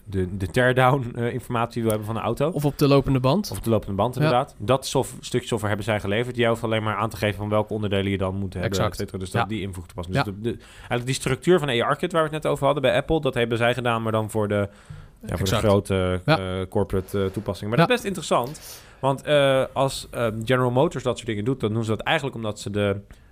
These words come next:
Speaker 1: eh, de werknemers slimmer willen maken.
Speaker 2: Ja, klopt. En efficiënter willen kunnen laten werken.
Speaker 1: Precies.
Speaker 2: En daardoor, eh,
Speaker 1: Dus er is een commercieel model voor, dat is mijn punt.
Speaker 2: Ja,
Speaker 1: Ja.
Speaker 2: exact. Ehm, en het is natuurlijk ook super interessant om gewoon veel efficiënter dan te kunnen werken aan de, aan zo'n loopband.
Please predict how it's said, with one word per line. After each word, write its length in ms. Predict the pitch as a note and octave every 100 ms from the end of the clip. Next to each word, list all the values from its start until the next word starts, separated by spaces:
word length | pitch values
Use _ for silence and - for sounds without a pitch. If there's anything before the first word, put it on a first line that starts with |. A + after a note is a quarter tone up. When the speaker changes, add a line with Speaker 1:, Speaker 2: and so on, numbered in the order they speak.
| -
Speaker 1:
eh, 240 | A2 G2+ F2+ F2+
de 140 | G2
werknemers 680 | G#2 B2 D#3+ C3+ G#2 G2 A2
slimmer 260 | - F3+ B2+
willen 180 | G2 F#2
maken. 300 | D2+ - - -
Speaker 2:
Ja, 180 | G#3
klopt. 300 | D#3+ G3 -
En 280 | - F3 E3+ -
efficiënter 580 | F3 - D#3+ G3+ G3 D#3+
willen 220 | D3 C#3
kunnen 220 | D#3 C#3+
laten 280 | C3+ C3 C3+
werken. 260 | C#3+ D3 A#2+
Speaker 1:
Precies. 160 | G#2+ - - - -
Speaker 2:
En 140 | D3
daardoor, 420 | D3+ D#3 E3+ E3 D#3
eh, 240 | D3+ -
Speaker 1:
Dus 160 | D3+ D3
er 80 | C#3
is 80 | B2
een 80 |
commercieel 320 | A#2+ B2 B2 G2+
model 240 | G#2+ G#2
voor, 120 | F2+
dat 100 | F2+
is 60 | -
mijn 120 | F2+
punt. 120 | G3
Speaker 2:
Ja, 160 | G3+ A#2+
Speaker 1:
Ja. 100 | F#2+ F2+
Speaker 2:
exact. 440 | D#3 - G3 - - - - - -
Ehm, 560 | D3+ D3+ D#3 D#3 D3+ D#3 - _ -
en 340 | E3 D#3+ E3
het 160 | - E3
is 100 | F3
natuurlijk 280 | F3 F3 F#3
ook 140 | F3+
super 240 | - F#3+ F3+
interessant 520 | D#3+ D3+ E3 D3 C#3+
om 220 | D3 C#3
gewoon 180 | - C#3+
veel 220 | - D#3+
efficiënter 440 | D3 - D3+ D3 C3+
dan 200 | B2+ A#2+
te 100 | -
kunnen 280 | C3 B2
werken 320 | A#2+ C3 B2 A#2
aan 100 | A#2
de, 100 | -
aan 140 | A#2+
zo'n 120 | A#2
loopband. 480 | A2+ A2+ A2 B2